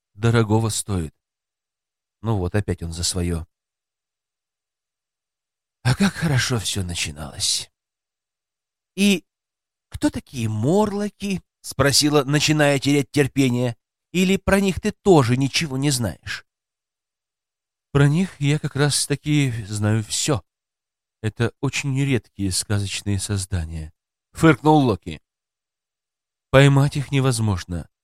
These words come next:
Они сами по себе, но если бы вдруг какой-то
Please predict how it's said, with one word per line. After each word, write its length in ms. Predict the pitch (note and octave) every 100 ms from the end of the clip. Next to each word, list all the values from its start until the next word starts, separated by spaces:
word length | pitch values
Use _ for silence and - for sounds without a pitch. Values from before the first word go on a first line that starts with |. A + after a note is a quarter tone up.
| _ _ _
Они 240 | - E3 F3+
сами 380 | - G#3+ B2+ F#2
по 160 | -
себе, 440 | - A2 F#2+ E2+ C#2+ _ _ -
но 320 | G#2 G#2 -
если 420 | - F#2+ A#2+ - B2+
бы 140 | A#2+
вдруг 520 | A2+ G#2 G#2+ - _ _ _ _ _ _ _
какой-то 460 | A#2+ - C3 -